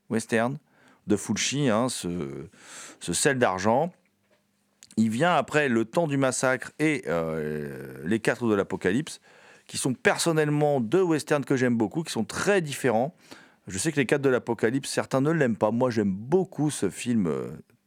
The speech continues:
totalement dépressif, ce western crépusculaire, euh, assez horrible, que j'aime énormément, voilà, avec Thomas Milian, Michael J. Pollard, enfin bon, voilà. Et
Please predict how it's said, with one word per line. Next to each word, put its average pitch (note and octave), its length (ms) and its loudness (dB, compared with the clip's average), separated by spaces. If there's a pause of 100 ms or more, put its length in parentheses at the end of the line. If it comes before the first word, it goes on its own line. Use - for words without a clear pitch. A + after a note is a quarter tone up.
(120)
totalement B2 460 0
dépressif, B2+ 840 -2
ce - 140 -10
western F#2 360 0
crépusculaire, G#2+ 760 -4
euh, D2+ 80 -8 (920)
assez A3+ 440 2
horrible, D3+ 640 2
que C#3+ 140 -2
j'aime D3 320 2 (140)
énormément, A2+ 640 2
voilà, F#2 340 2
avec E2 220 -4
Thomas D#2+ 340 -4
Milian, F2+ 220 -2
Michael E2 360 -4
J. D#2+ 100 -12
Pollard, D#2+ 320 -6
enfin - 180 -12
bon, E2 100 -10
voilà. E2 260 0 (460)
Et G3 300 2